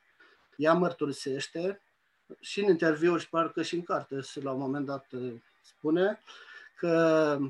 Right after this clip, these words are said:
cartea aceasta este adunată de la zece ani, ea are obsesia familiei dintotdeauna și deși până acum a fost cunoscută, chiar era o scriitoare cunoscută ca poetă, o poetă apreciată și de scriitori și de cititori,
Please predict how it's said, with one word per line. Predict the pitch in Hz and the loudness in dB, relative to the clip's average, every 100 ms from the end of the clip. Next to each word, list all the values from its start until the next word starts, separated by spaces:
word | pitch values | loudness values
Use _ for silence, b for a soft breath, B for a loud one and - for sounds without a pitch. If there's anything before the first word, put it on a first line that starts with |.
| - _ | -8 _
cartea | - 170 170 | 0 2 2
aceasta | 156 170 160 160 | 0 0 -2 -2
este | 156 160 | -2 -4
adunată | 147 147 160 151 | -2 0 0 -2
de | 135 | -6
la | 143 135 | -4 -4
zece | 143 - 135 | -4 -6 -6
ani, | 170 202 165 | -4 -4 0
ea | 165 | 2
are | 170 160 151 127 _ | 4 2 0 -2 _
obsesia | 143 127 - 185 - 131 | -12 -6 0 0 0 -8
familiei | - 127 139 147 139 131 | -6 -4 0 0 0 -4
dintotdeauna | 123 165 156 127 123 135 180 196 208 - B B _ | -2 -2 -2 -6 -4 -2 0 0 -2 -8 B B _
și | 160 | -2
deși | 156 156 - 208 208 202 190 165 _ | -2 -2 -2 -2 2 4 2 0 _
până | - 175 | 0 2
acum | 165 165 180 | 2 0 0
a | 165 | 0
fost | 156 165 | 0 -6
cunoscută, | - 147 139 160 156 156 151 147 143 | -2 -4 -4 -8 -4 -4 -2 -4 -6
chiar | - 165 | -4 -2
era | 143 151 | -2 -2
o | 139 | -4
scriitoare | 131 143 131 139 139 | -6 -6 -4 -4 -4
cunoscută | 135 131 - 143 - | -6 -8 -8 -12 -12
ca | 135 147 | -8 -8
poetă, | 143 127 139 143 196 254 - b b b b b b b | -4 -4 -4 -4 -4 -4 -10 b b b b b b b
o | - 151 | -6 0
poetă | 156 170 156 | 0 0 -2
apreciată | 131 147 170 160 135 | -4 -4 -2 -2 -2
și | 135 147 | -8 -6
de | 139 | -6
scriitori | - - 123 147 139 | -6 -8 -8 -6 -6
și | - 123 | -8 -10
de | 113 | -10
cititori, | - - _ - 202 196 175 170 165 160 151 | -12 -16 _ -4 0 0 0 -2 2 2 2